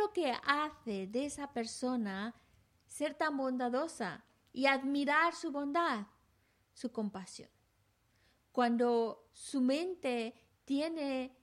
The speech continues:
y aquí, pues, por supuesto, a nivel cotidiano, común, pues, hay diferentes grados de compasión. No necesariamente estamos hablando de la gran compasión, pero ya con el hecho de que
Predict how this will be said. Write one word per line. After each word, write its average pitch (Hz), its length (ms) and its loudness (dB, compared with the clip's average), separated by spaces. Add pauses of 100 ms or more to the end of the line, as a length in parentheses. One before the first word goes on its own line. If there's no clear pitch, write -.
(640)
y 311 120 -2
aquí, 330 300 0
pues, 453 320 -6
por 370 140 0
supuesto, 285 600 -2
a 202 180 -2
nivel 233 720 -2 (240)
cotidiano, 262 920 0
común, 269 480 -2
pues, 240 180 -8
hay 220 120 -4
diferentes 214 680 -4
grados 226 520 0
de 202 120 -6
compasión. 202 600 -8
No 226 80 -10
necesariamente 214 720 -8
estamos 214 320 -8
hablando 202 380 -8
de 202 100 -6
la 190 160 -6
gran 214 400 -4
compasión, 233 600 -6
pero 254 140 -2
ya 285 220 -2
con 403 160 -6
el 294 140 -2
hecho 202 200 -6
de 202 160 -4
que 208 240 -6